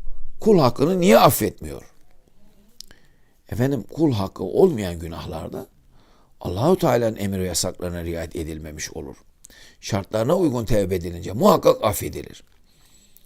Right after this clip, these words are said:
Kul hakkı olan günahlarda ise hem Allahu Teala'nın emrine isyan vardır,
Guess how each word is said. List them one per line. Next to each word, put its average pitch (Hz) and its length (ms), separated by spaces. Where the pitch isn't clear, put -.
Kul 277 200
hakkı 262 200
olan 180 260
günahlarda 120 560
ise - 360
hem 226 280
Allahu 180 360
Teala'nın 143 400
emrine 117 360
isyan 147 320
vardır, 214 320